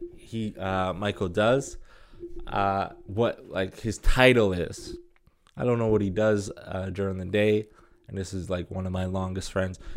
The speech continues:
and it's bad, but I'm about to be cured, everybody. I'm about to be cured, uh, for all my friends that out there that I don't know what you do, and I apologize, and also you probably, I don't know, uh, but I, I, I just,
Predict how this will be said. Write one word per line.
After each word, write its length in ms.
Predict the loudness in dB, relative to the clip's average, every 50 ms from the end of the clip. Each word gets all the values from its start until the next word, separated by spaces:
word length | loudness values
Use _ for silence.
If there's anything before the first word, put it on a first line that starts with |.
| -10 -6
and 80 | -2 -2
it's 120 | -2 2
bad, 340 | 4 4 4 4 2 2 2
but 360 | 4 6 6 6 4 0 -6 -12 -10 -10 -6 0
I'm 140 | 2 4 4
about 260 | 8 8 8 8 6
to 40 | 6
be 140 | 4 4 4
cured, 400 | 4 4 4 6 6 4 4 2
everybody. 420 | 2 2 2 2 2 2 2 2
I'm 160 | 0 0 2
about 200 | 6 6 6 6
to 60 | 4 0
be 60 | 0
cured, 380 | 6 8 10 10 10 10 8 2 _ _ -14
uh, 80 | -14 -14
for 180 | -2 4 8 8
all 100 | 10 10
my 140 | 8 4 2
friends 300 | 2 2 2 4 4 4
that 120 | 4 6
out 220 | 6 6 4 4 2
there 340 | 2 4 4 4 2 0 -2 -2
that 180 | 0 2 4
I 140 | 4 4 4
don't 200 | 4 2 2 4
know 160 | 4 4 6
what 220 | 6 6 4 4 4
you 140 | 2 2
do, 420 | 4 6 8 8 8 6 6 2 0 -6 _ _ _ _ _ _ _ _ _ -20 -20 _ _ _ _ _ -18 -16 -12
and 540 | -4 2 6 6 8 8 6 4 2 0 0
I 140 | 4 4 6
apologize, 500 | 6 6 6 6 8 8 8 6 4 4 2
and 100 | 2 2
also 240 | 2 0 -2 -4 -6
you 240 | -4 -4 -4 -4 -4
probably, 340 | -4 -4 -4 -4 -6 -10 -16 _ -6
I 120 | -6 -6
don't 160 | -4 -6 -6
know, 160 | -8 -8 -10 -10 _ -20 -20 -20 -20 _ -16 -12
uh, 200 | -10 -8 -8 -8 -10 -14 _ _ _ _ _ -20 -20 -20 _ -20 _ _ _ -10 -4
but 280 | -2 -2 -2 -2 -4 -10 -18 -20 -20 -20 -20 -18 -16 -16 -16 -18 -20 -20 -18 -16 -16 -12 -4 -2
I, 80 | -2
I, 460 | -2 -2 -2 -2 -2 -2 0 0 0 0
I 40 |
just, 320 | 0 0 -2 -2 -2 -4